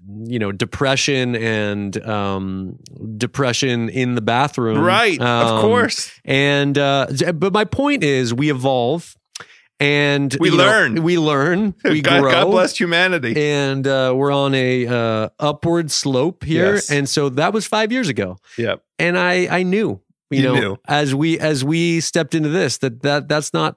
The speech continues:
Speaker 1: that's not how you play, um, anymore. So, so I was much more, uh, diligent about spacing out, tasting the foods. Um,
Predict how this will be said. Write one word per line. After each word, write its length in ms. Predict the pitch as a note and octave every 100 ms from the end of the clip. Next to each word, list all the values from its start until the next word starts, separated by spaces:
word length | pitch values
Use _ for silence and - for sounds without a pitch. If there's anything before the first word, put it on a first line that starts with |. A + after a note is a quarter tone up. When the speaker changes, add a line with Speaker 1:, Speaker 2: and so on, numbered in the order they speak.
| _
Speaker 1:
that's 460 | C3+ C#3 C#3 D3 -
not 140 | D#3+
how 80 | D3+
you 140 | C3+ A#2
play, 460 | C#3+ B2+ F#2+ F#2 _ C3+
um, 440 | B2 A#2+ A2+ A2
anymore. 480 | A#2 A#2 B2 G#2 G2
So, 320 | C#3+ B2 A2 - - _
so 140 | - -
I 140 | D#3
was 180 | E3 C3+
much 420 | D3+ D#3+ F3 -
more, 800 | D#3+ D3+ D3 C#3 C3 B2+ A#2+ -
uh, 1200 | - A2+ G#2+ G#2 G2+ G2 - - - F2+ F2 F2 A#2+ A2
diligent 600 | C#3+ D3 B2+ D3 B2+ A2
about 640 | A#2+ A2 A2+ A2 G#2+ G2+ -
spacing 720 | - - - C#3 C#3 - C#3 A#2
out, 400 | A#2 A2+ B2 - _ _ _ -
tasting 420 | - B2+ - C3 A#2+
the 60 |
foods. 600 | G#2 A#2 C3+ E3 - - _ - - - _ _ -
Um, 1000 | A2+ A2 G#2+ G2+ G2+ G2+ G2 G2 G2+